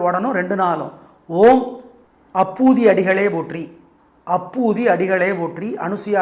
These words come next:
தேவியே போற்றி, அம்புலியே போற்றி, பரத்வாஜரே போற்றி, பழனியே போற்றி. ரெண்டு நாளும்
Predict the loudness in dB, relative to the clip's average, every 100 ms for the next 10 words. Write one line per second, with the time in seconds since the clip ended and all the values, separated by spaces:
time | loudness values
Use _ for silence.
0 | 0 -4 -6 -4 -4 -6 -10 -12 -14 -18
1 | _ _ _ _ -4 0 2 0 2 4
2 | 2 0 -6 -12 -14 -20 _ _ _ _
3 | 2 4 4 4 2 2 0 -2 -2 -6
4 | -8 -6 -4 -4 -4 -6 -10 -14 -20 -20
5 | _ _ -6 -2 0 2 2 2 0